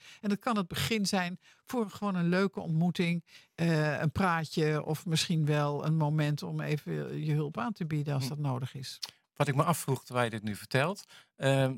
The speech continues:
Speaker 2: waarom moet het eigenlijk in wedstrijdvorm?
Speaker 1: Ja. Ach, een mens, een mens verzint wat.
Speaker 2: <laughs>
Speaker 1: En ik dacht later, het moet helemaal niet zo pretentieus zijn. Het is, eh,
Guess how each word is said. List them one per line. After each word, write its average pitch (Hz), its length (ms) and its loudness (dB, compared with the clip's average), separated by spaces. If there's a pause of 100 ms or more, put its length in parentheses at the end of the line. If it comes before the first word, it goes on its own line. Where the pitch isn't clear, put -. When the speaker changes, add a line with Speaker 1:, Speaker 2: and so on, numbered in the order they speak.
Speaker 2:
waarom 156 320 2
moet 143 120 -4
het 131 100 -18
eigenlijk 143 320 -2
in 127 160 -2
wedstrijdvorm? 90 840 -6 (320)
Speaker 1:
Ja. 151 400 -2 (580)
Ach, 156 300 -2 (120)
een 160 140 2
mens, 170 300 0
een 170 100 0
mens 180 220 2
verzint 165 460 0
wat. 226 260 -2 (120)
Speaker 2:
<laughs> 170 140 -4
Speaker 1:
En 196 140 0
ik 175 120 0
dacht 185 260 0
later, 175 420 0
het - 160 -4
moet 185 180 2
helemaal 170 440 2
niet 156 200 2
zo 160 120 0
pretentieus 160 800 0
zijn. 214 300 0 (400)
Het 170 200 -2
is, 185 320 2
eh, 175 80 2